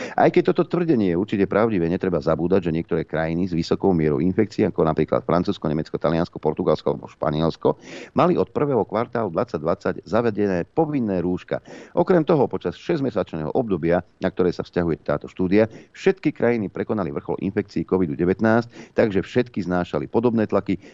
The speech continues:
ktoré mohli potenciálne ovplyvniť úroveň používania rúšok. Spírova štúdia bola zverejnená v rovnakom čase, keď sa Bidenov Bielý dom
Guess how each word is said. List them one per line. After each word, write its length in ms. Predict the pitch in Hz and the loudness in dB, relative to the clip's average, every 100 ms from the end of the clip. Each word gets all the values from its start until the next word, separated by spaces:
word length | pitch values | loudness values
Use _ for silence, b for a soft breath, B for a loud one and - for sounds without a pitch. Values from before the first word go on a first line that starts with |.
| _ | _
ktoré 160 | 113 95 87 | 2 2 2
mohli 260 | 95 87 | -2 -2
potenciálne 880 | - 117 104 90 85 80 73 71 58 | -2 -2 -2 -2 -4 -4 -4 -6 -2
ovplyvniť 720 | 104 - - 85 76 - - | -2 -2 -2 -2 -2 -6 0
úroveň 500 | 117 117 95 85 78 | 4 4 4 2 -2
používania 720 | - 82 80 76 76 76 71 | -2 0 0 -2 -2 -2 0
rúšok. 380 | 85 90 71 - B B B | 0 0 -2 -4 B B B
Spírova 460 | - - 123 110 90 | -14 0 4 6 4
štúdia 340 | - 104 90 | 2 2 2
bola 160 | 82 82 | 2 0
zverejnená 480 | 80 95 90 85 76 | 0 2 2 0 0
v 80 | 82 | 0
rovnakom 480 | 104 95 80 - 78 | 2 2 -2 -4 -2
čase, 320 | 85 85 87 87 | 0 0 0 0
keď 140 | 80 | -2
sa 120 | - 71 | 0 0
Bidenov 500 | 73 92 90 82 76 71 | 4 4 4 0 -2 0
Bielý 240 | 90 78 | 0 0
dom 240 | 76 90 | 0 0